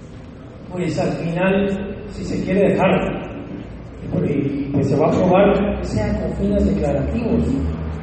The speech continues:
pero no creamos un aparato más grande que luego no lo vamos a poder llevar a cabo y nos vamos a quedar con otras agendas pendientes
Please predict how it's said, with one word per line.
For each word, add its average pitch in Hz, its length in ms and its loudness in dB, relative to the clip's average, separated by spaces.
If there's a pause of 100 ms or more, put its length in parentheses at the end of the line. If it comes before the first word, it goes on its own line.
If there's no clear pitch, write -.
(480)
pero 156 180 0
no 185 200 2
creamos 196 420 4 (120)
un 202 60 6
aparato 190 520 4
más 196 300 4
grande 202 520 6 (260)
que 165 120 -2
luego 175 260 4
no 185 180 8
lo 180 60 6
vamos 185 280 6
a - 160 -2
poder 156 140 0
llevar 175 320 0
a 185 40 -4
cabo 180 260 0
y 180 60 2
nos 147 140 -2
vamos 156 280 -2
a 160 140 -2
quedar 143 260 0
con 160 220 0
otras 160 200 -4
agendas 165 460 -2
pendientes 156 760 -6